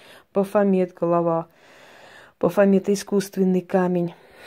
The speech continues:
Э, потом, знаете, как, что интересно, почему именно вот английское, да, еще есть итальянского производства. Сейчас я, э, скажу про них тоже. Э, они интересны тем, что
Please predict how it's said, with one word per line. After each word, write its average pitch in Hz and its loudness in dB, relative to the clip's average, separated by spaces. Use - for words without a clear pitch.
Э, 175 -10
потом, 202 0
знаете, 240 0
как, 185 -2
что 185 -4
интересно, 202 -4
почему 190 -6
именно 180 -6
вот - -10
английское, 196 0
да, 185 0
еще 175 0
есть 196 0
итальянского 180 -4
производства. 175 -4
Сейчас - -8
я, 170 -8
э, 180 -14
скажу 165 -10
про 170 -8
них 175 -8
тоже. 220 -2
Э, 190 -8
они 220 2
интересны 214 2
тем, 240 0
что 185 -2